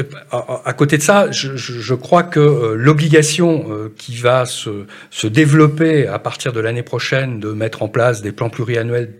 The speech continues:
de travaux dans les copropriétés, euh, pour moi, c'est un nouvel élément qui devrait permettre, en réalité, c'est peut-être pour la première fois dans une copropriété qu'on va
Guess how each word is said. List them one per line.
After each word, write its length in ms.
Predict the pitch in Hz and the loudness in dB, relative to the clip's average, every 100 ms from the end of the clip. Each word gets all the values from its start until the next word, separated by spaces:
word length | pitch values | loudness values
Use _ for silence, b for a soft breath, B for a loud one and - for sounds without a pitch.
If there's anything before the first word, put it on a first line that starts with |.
| 117 | -16
de 80 | |
travaux 320 | 104 - 113 120 | -10 -6 -4 -6
dans 80 | |
les 100 | 107 | -8
copropriétés, 760 | 98 107 - 110 110 113 113 165 160 B B B B B B | -10 -12 -12 -14 -8 -8 -6 -8 -8 B B B B B B
euh, 200 | - 143 - 131 _ _ - _ _ - | -20 -18 -18 -20 _ _ -20 _ _ -2
pour 160 | 131 | 2
moi, 280 | 147 170 196 | 4 6 4
c'est 640 | 180 - - 147 147 - 135 | 4 -2 -2 -4 -6 -2 0
un 120 | 131 | 4
nouvel 580 | 135 160 196 180 190 175 | 6 8 6 4 4 4
élément 760 | 156 151 147 147 165 190 180 | 4 4 6 6 4 0 -6
qui 120 | - 135 | -8 -6
devrait 480 | 120 160 147 165 | 0 2 0 -4
permettre, 840 | 160 165 151 127 143 151 147 - - B B B B | -4 -2 -2 2 2 2 -2 -12 -16 B B B B
en 160 | 156 156 | -2 2
réalité, 480 | 147 143 139 143 | 2 2 2 0
c'est 160 | 208 156 | 0 -2
peut-être 220 | - 147 | -4 -4
pour 120 | 143 | -4
la 100 | 123 | -6
première 420 | 113 - 170 165 147 | -4 0 2 2 0
fois 160 | 175 | -2
dans 100 | 143 | -2
une 160 | 127 131 | -2 -4
copropriété 720 | 135 139 127 139 127 - 143 | -6 -6 -8 -8 -8 -6 -6
qu'on 160 | 143 113 | -6 -8
va 300 | 123 123 | -6 -6